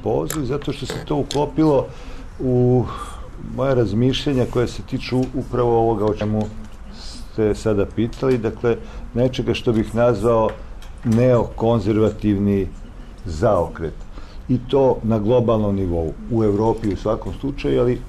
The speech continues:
s obzirom na ovu činjenicu da, e, je Trump pobedio u Americi, ja bih rekao da je reč zaista o nečemu što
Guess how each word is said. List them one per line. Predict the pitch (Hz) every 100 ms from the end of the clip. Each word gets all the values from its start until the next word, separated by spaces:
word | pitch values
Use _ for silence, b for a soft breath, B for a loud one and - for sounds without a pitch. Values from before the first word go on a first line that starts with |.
| -
s |
obzirom | 123 107 113 107
na | 107
ovu | 107
činjenicu | 107 110 104 104 101 - 101
da, | 92 92 92
e, | - - - - - -
je | 92 87 92 90 87
Trump | 104 98 90 - - -
pobedio | 87 92 87 92 90
u | 90
Americi, | 87 95 120 139 -
ja | 123
bih | 113 -
rekao | 117 113 110
da | 104 104
je | 104 101 101 B B -
reč | 110 107 104 -
zaista | 98 104 117 113 - 110 101
o | 104
nečemu | 104 104 - 107 98
što | - - 104 101